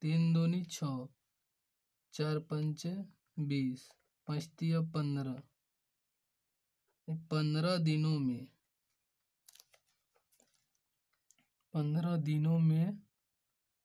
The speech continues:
समाप्त करेंगे।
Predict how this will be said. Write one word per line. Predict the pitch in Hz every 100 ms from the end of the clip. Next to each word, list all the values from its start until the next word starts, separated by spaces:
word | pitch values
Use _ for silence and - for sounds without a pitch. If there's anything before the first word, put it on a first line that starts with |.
| _ _ _ _ _ _ _ _ _ _ _ _ _ _ _ _ _ _ _
समाप्त | - 160 151 156 175 180 - 196 208 _ _ _ _ _ _ _ _ _ _ _ _ _ _ _ _ _ _ _ _ _ _ _ _ _ _ _ _
करेंगे। | - 147 147 143 143 143 127